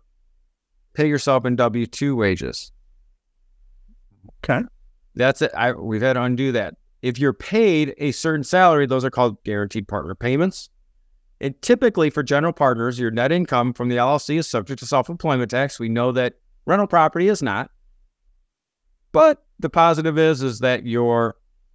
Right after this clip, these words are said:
Speaker 1: members typically qualify for that twenty percent Section one ninety-nine A or qualified business income deduction if it's a functional business. But if the L L C owns real estate, then that really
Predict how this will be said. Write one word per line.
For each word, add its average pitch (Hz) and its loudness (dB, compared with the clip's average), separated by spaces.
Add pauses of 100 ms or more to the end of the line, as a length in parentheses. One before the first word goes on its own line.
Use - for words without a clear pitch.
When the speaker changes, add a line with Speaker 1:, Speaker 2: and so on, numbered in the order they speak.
(100)
Speaker 1:
members 139 0
typically 160 0
qualify 127 2 (1040)
for 143 -4
that 113 2
twenty 143 2
percent 127 -2 (400)
Section 127 0
one 127 2
ninety-nine 131 0
A 120 0
or 113 0
qualified 120 2
business 110 -4
income 117 -4
deduction 110 -2
if 135 -4
it's 131 -6
a 110 -8
functional 117 -4
business. 175 0 (540)
But 135 0
if 127 -2
the 143 0
L 147 4
L 135 2
C 139 -2
owns 123 -2 (200)
real 180 4
estate, 160 0 (200)
then 127 -2
that 120 -2
really 113 -2